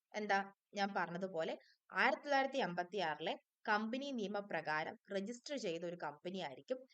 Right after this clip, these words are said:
സ്വകാര്യ കമ്പനി എന്ന് പറയുന്നത്. ഈ സ്വകാര്യ കമ്പനിക്ക് ഒരു ലക്ഷത്തിൽ താഴെയായിരിക്കും ക്യാപിറ്റൽ. അതായത് ഇത് തുടങ്ങണമെങ്കിൽ എത്ര ത-, എത്ര തരത്തിലും,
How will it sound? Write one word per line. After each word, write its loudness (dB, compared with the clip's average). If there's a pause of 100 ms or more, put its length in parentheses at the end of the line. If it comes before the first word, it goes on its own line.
(220)
സ്വകാര്യ 4
കമ്പനി -2
എന്ന് -4
പറയുന്നത്. 2 (340)
ഈ 4
സ്വകാര്യ 4
കമ്പനിക്ക് -2 (300)
ഒരു 2
ലക്ഷത്തിൽ -2
താഴെയായിരിക്കും 4
ക്യാപിറ്റൽ. 4
അതായത് 0 (320)
ഇത് -2
തുടങ്ങണമെങ്കിൽ 4
എത്ര 2
ത-, 2
എത്ര -4
തരത്തിലും, 0